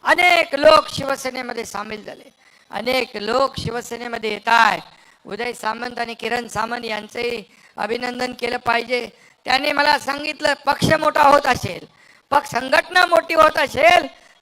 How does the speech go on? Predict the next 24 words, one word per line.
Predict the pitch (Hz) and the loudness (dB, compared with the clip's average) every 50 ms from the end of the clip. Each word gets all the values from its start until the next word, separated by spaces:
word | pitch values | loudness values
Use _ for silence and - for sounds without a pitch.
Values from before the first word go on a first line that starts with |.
| _ - | _ -2
तर | 240 247 240 | 0 0 0
प्रत्येकाला | 233 - - 233 247 - _ - 254 247 240 240 233 233 220 | 0 -4 -8 -10 -10 -10 _ -6 -6 -4 -2 0 0 2 2
आपण | 214 214 214 233 254 262 | 2 2 0 -4 -6 -4
आपल्या | 240 220 214 214 214 208 | -6 -6 -6 -6 -8 -8
पक्षामध्ये | - - 202 - - - 214 208 214 220 208 196 | -6 -8 -10 -8 -6 -6 -6 -6 -6 -6 -8 -8
सामील | - - - 196 202 214 220 202 | -8 -4 -4 -4 -2 -4 -6 -6
करून | - 220 202 208 214 185 | -6 -6 -6 -6 -6 -6
घेतलं | 185 208 - 220 220 220 | -8 -8 -6 -4 -6 -4
पाहिजे. | - - 208 214 214 208 247 277 311 320 285 247 - - - - - _ _ - | 0 2 2 2 2 4 6 8 8 8 6 4 -2 -16 -20 -20 -20 _ _ 2
पक्ष | 269 294 - - - 302 | 2 2 2 0 -2 0
मोठा | 277 277 269 269 277 277 277 254 | 0 0 0 0 2 2 2 2
झाला, | 220 208 214 247 294 330 349 349 302 - - - - - - _ _ _ _ _ _ - | 2 0 0 4 4 6 6 4 4 0 -4 -16 -20 -20 -20 _ _ _ _ _ _ -10
पक्ष | - 214 208 - - - | -8 -8 -6 -6 -6 -6
वाढला | 214 196 190 190 190 196 220 233 220 220 - | -6 -4 -2 -2 -2 -2 -4 -6 -6 -6 -8
तरच | 226 269 294 - 240 | -8 -8 -6 -6 -8
आमची | 214 202 190 - - | -10 -10 -10 -14 -16
किंमत | - - 180 170 165 165 170 - | -14 -14 -14 -12 -12 -14 -14 -14
आहे. | 147 - - _ _ _ _ _ _ _ _ _ _ _ _ _ _ _ _ _ _ | -16 -18 -20 _ _ _ _ _ _ _ _ _ _ _ _ _ _ _ _ _ _
आणि | 160 160 | -14 -14
म्हणून | 160 147 151 180 240 277 269 269 226 196 _ _ _ _ _ _ _ _ _ _ _ - - | -12 -10 -6 -4 -4 -4 -4 -6 -12 -18 _ _ _ _ _ _ _ _ _ _ _ -18 -10
रा-, | 160 175 180 185 175 156 - 156 160 - - - - | -6 -4 -4 -4 -6 -8 -12 -20 -20 -20 -20 -16 -10
राजन | - 160 180 190 - - 240 214 | -6 -4 -4 -4 -4 -8 -12 -10
साळवी, | 190 - 180 190 202 226 254 269 269 269 247 - _ _ _ _ _ _ _ _ _ _ - | -6 -4 -2 -2 -2 -2 -6 -8 -8 -10 -12 -16 _ _ _ _ _ _ _ _ _ _ -8
आपण | - - - - 233 233 233 233 226 214 | -6 -4 -2 2 4 4 4 2 0 -6